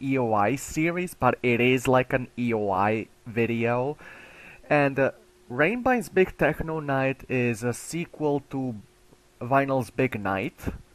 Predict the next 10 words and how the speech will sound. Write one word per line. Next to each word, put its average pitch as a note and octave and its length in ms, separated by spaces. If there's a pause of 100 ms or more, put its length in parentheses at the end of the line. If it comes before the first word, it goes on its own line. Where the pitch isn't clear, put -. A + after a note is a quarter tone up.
(280)
which B2 260 (440)
Rainbine C3+ 580
finally C3 420
gets C#3 300
her C3+ 380
own B2 240
revenge A2+ 520
against G#2+ 400
Vinyl A2+ 540 (640)
by A2+ 220